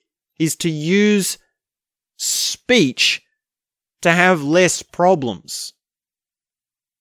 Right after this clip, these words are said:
You're talking your way out of confusion, out of feeling bad, out of frustration, out of depression, into feeling good,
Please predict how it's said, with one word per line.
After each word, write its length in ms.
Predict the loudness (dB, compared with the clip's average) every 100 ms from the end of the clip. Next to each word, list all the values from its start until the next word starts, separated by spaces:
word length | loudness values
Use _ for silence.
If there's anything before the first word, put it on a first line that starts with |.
| _ _ _ _ _ _ _ _ _ _ _
You're 140 | -6 -6
talking 520 | -2 2 2 2 -4
your 220 | -2 -2
way 520 | -2 -2 -2 -4 -8 _ _ _ _ _ -4
out 340 | 0 0 0
of 160 | -4 -6
confusion, 760 | -8 -6 -4 0 2 0 -6 -12 _ _
out 360 | -4 0 2 0
of 120 | -6
feeling 580 | -6 0 2 2 0 -2
bad, 520 | -2 -2 -4 -12 -20 _ _ _ _ _ _
out 260 | 0 2 0
of 120 | -4
frustration, 760 | -4 0 0 0 -2 0 -2 -2
out 280 | 0 2 0
of 120 | -6
depression, 840 | -8 -8 -2 0 0 -6 -10 -20 _ _ _ _ _ _ _ _ _ -2
into 640 | 0 2 0 0 0 0 -6 _
feeling 580 | -12 0 2 4 0 -2
good, 440 | 0 0 -2 -8